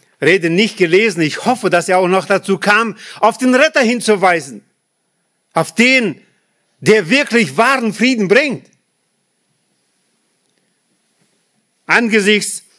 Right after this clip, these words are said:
der vielen Krisen, Kriege und Katastrophen in der Welt kann einem bange werden.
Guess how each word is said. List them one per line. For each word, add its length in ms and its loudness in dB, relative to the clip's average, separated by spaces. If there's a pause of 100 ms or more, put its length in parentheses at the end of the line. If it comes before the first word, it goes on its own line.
(100)
der 200 0
vielen 420 0
Krisen, 640 0
Kriege 640 2 (140)
und 100 0
Katastrophen 760 0
in 100 2
der 180 0
Welt 320 2 (320)
kann 460 -2
einem 400 2 (240)
bange 480 -2
werden. 440 0